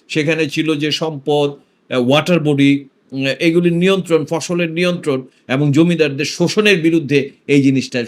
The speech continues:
জমিদারদের শোষণের কারণে এই জিনিসটা সৃষ্টি হয়েছিল এবং এটার ফলে যেমন ফসল ধ্বংস হতো, গ্রাম পর্যায়ে অস্থিরতা তৈরি হয়েছিল।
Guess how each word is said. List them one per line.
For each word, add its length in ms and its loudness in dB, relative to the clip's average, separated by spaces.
জমিদারদের 400 -4
শোষণের 460 -8
কারণে 480 -2
এই 120 0
জিনিসটা 320 -2
সৃষ্টি 320 -6
হয়েছিল 520 0
এবং 220 0
এটার 220 2
ফলে 320 -2
যেমন 300 0
ফসল 360 -4
ধ্বংস 280 -4
হতো, 420 0
গ্রাম 460 -4
পর্যায়ে 380 0
অস্থিরতা 580 -4
তৈরি 280 -2
হয়েছিল। 480 -2